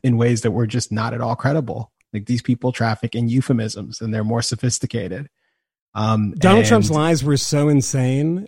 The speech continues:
Speaker 2: that he made no-, n-, the lies that you expect to get from an administration like Joe Biden's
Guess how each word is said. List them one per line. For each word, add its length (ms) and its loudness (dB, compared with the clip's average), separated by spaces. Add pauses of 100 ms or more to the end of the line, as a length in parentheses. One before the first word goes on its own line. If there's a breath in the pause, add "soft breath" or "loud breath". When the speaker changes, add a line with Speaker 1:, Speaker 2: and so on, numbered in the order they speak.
(120)
Speaker 2:
that 520 0
he 640 0
made 720 0 (220)
no-, 360 2
n-, 580 -2
the 180 -4
lies 500 -2
that 120 -4
you 240 -2
expect 340 -8
to 100 -4
get 140 -2
from 160 -4
an 120 -4
administration 560 -6
like 100 -6
Joe 180 -6
Biden's 560 -2